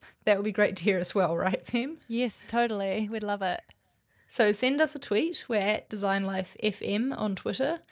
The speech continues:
Speaker 1: Or if you feel like you've got more to say than we'll fit in a tweet, feel free to reach out through the contact form on our website. We'd love to hear from you that way as well. Let's just keep the conversation going,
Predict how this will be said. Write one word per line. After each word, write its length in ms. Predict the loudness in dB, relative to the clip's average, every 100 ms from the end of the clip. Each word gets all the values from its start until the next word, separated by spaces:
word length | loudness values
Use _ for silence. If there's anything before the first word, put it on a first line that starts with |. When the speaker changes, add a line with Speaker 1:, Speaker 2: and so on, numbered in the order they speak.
| -20 -20 -4
Speaker 1:
Or 80 | 2
if 140 | 2 2
you 80 |
feel 160 | 0 0
like 160 | 2 -2
you've 120 | 0
got 200 | 0 2
more 240 | 2 2
to 120 | 0
say 240 | 4 6 6
than 140 | 2
we'll 100 | 0
fit 220 | 2 2
in 140 | 2 0
a 60 |
tweet, 280 | 2 2 0
feel 240 | 0 0 0
free 180 | -2 0
to 60 |
reach 240 | 2 2 2
out 280 | 2 0
through 320 | -2 -4 -2 -2
the 60 |
contact 420 | -2 0 0 -2
form 260 | -2 -2 0
on 100 | 0
our 160 | 0 -2
website. 440 | 0 0 0 -4
We'd 640 | _ -20 -20 -20 -20 _ -2
love 160 | -2
to 60 | 0
hear 100 | 0
from 160 | 2
you 80 | 2
that 140 | 4 4
way 140 | 4
as 140 | 2 2
well. 160 | 2
Let's 180 | 2 0
just 140 | 0 0
keep 160 | 0
the 60 | 0
conversation 540 | 2 2 2 2 4
going, 420 | 4 4 2 -6